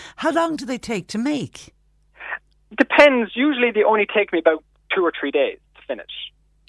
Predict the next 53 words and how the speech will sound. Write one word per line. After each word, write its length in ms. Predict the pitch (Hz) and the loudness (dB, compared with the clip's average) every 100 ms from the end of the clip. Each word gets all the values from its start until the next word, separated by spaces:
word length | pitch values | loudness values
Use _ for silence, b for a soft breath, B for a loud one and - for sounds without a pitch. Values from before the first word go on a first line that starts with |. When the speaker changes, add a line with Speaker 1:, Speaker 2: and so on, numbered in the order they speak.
| _ _ _ _ _ _ - B | _ _ _ _ _ _ -20 B
Speaker 2:
as 100 | 180 | 2
long 180 | 202 202 | 4 2
as 80 | 190 | 2
I 60 | 185 | 0
can 160 | 180 | -2
find 240 | 165 175 160 | 0 0 0
the 60 | |
right 160 | 156 156 | 0 0
material. 480 | 151 - 160 117 110 - | -2 -4 -2 -2 -4 -6
So 100 | 135 | -4
if 100 | 151 | -2
I 60 | |
can 160 | 143 139 | -2 -4
find, 340 | - 151 147 | -2 -2 0
like, 160 | 143 - | -2 -2
the 80 | 131 | 0
barrel 380 | 147 151 139 135 | 2 2 0 -2
and 120 | 123 - | -6 -8
stuff, 160 | 110 - _ _ _ | -8 -8 _ _ _
I'm 180 | 139 123 117 | -2 -2 0
fine. 300 | 143 123 101 | 0 0 -6
But 120 | 127 | -10
if 120 | 120 - | -8 -4
I 60 | |
have 120 | 123 - | -6 -6
to 80 | |
go 100 | 131 | -8
looking 300 | 139 147 151 | -6 -6 -6
around 120 | 143 135 | -8 -4
the 60 | |
garden 300 | 143 139 127 - | 0 0 -2 -12
first, 240 | 127 120 - | -10 -10 -12
it's 160 | 127 - | -20 -18
just, 140 | 120 - _ | -20 -20 _
sometimes 300 | - 131 127 | -10 -6 -6
it 80 | 123 | -2
might 160 | 127 127 | 0 0
take 240 | 127 120 | -2 -4
an 80 | 123 | -4
extra 260 | 123 - 113 | -6 -6 -6
day 160 | 117 | -4
or 80 | 107 | -4
something 120 | - - | -8 -16
like 120 | - | -10
that. 180 | 110 - _ _ _ _ _ _ _ b b b | -10 -10 _ _ _ _ _ _ _ b b b
Speaker 1:
But 140 | 247 | -6
it's 140 | 240 - | -4 -4
great 320 | 269 277 302 | -2 -2 -4
that 100 | 269 | -8
it's 160 | 220 220 | -6 -4
all 180 | 190 | -4
recycled 540 | 165 151 185 165 - 139 | -4 -6 -6 -6 -6 -10
materials. 720 | 127 226 262 233 98 90 - | -8 -6 -4 -4 -6 -10 -16